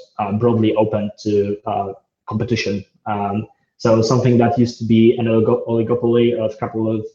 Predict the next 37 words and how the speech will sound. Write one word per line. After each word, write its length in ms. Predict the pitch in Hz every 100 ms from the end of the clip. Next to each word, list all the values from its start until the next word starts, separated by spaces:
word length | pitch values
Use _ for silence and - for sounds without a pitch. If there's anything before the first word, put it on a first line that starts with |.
| -
uh, 160 | 113 113
international, 800 | 113 113 110 117 110 104 107 107 -
um, 340 | 104 104 107
gigantic 400 | - 113 110 104 -
corporations 800 | 117 151 156 151 127 120 - 127
is 200 | 110 113
now, 560 | 113 110 107 107 107 - - _ _ 117
uh, 260 | 107 104
something 360 | 107 110 113 107
that 280 | 107 101 - - _ -
is 340 | 127 120 117
slowly 640 | - - 135 127 123 123 120
getting 400 | 117 110 110 110
more 200 | 110 110
and 180 | 107 104
more, 400 | 104 101 101 - _ _ _ 120
um, 480 | 104 98 98 101 - _ _ _ _ -
open, 500 | 139 135 156 160 165 127
and 400 | 117 113 113 131
with 160 | 120
time 240 | 123 113 113
it 120 | 110
will 120 | 110
get 200 | 110 -
commoditized. 800 | 120 117 110 107 107 104 - _ _ _ _ -
Uh, 220 | 117 120
so 160 | 120 143
we 80 |
can 180 | 143 147
be 140 | 143 135
very 240 | 139 135
excited 440 | 131 135 131 120
about, 440 | 117 113 110 110 110 113
uh, 140 | 110
payments 440 | 120 117 113 110
getting 260 | 110 107 110
cheaper, 480 | - 127 123 127